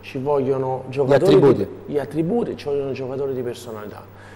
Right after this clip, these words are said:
Speaker 1: Sperando che questi giocatori che arrivano a Salerno sanno, si informino prima di venire a Salerno. Che piazza è?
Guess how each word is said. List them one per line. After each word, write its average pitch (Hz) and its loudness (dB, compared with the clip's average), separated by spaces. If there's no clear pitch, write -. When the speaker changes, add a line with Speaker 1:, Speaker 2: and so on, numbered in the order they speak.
Speaker 1:
Sperando 185 2
che 127 0
questi 139 -2
giocatori 156 2
che 127 0
arrivano 127 -2
a 151 -4
Salerno 156 -2
sanno, 139 -2
si 170 -2
informino 135 0
prima 127 0
di 123 -2
venire 123 -2
a 117 -4
Salerno. 117 -6
Che 165 0
piazza 160 2
è? 160 4